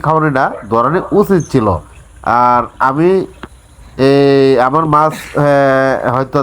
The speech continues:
দেড়শো দুশো কেজি আমি কাউন্ট করি নাই, হ্যাঁ, কিন্তু আমি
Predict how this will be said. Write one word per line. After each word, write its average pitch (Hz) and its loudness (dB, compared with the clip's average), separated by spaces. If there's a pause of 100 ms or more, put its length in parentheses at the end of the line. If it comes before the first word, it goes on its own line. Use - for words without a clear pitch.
দেড়শো 151 -2
দুশো 135 0 (140)
কেজি 127 0 (100)
আমি 117 -4 (160)
কাউন্ট 131 0
করি 131 -2 (100)
নাই, 127 -2 (500)
হ্যাঁ, 120 0
কিন্তু 120 -2 (280)
আমি 151 0